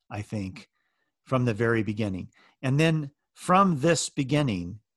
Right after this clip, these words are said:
he leaves that mountainside, and the rest of his ministry is really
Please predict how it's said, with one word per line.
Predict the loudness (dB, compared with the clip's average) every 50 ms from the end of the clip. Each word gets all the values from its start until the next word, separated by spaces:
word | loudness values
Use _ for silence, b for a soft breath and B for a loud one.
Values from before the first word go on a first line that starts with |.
| _ _ _ _ _ _ _ _ _
he | -4 0 0 0 0 -2 -4
leaves | -8 -8 -2 0 2 2 2 2 2
that | 2 2 2 2 2
mountainside, | 0 0 0 0 -2 -6 -4 -2 -2 -2 -2 -2 -4
and | -4 -4 -4
the | -4 -2
rest | 0 2 2 2 2 0 -2
of | -4 -6 -6 -4
his | -6 -6 -4 -4
ministry | -2 -2 -2 -2 -4 -4 -6 -6 -4 -4
is | -4 -4 -4
really | -2 -2 -2 -2 -2 -4 -8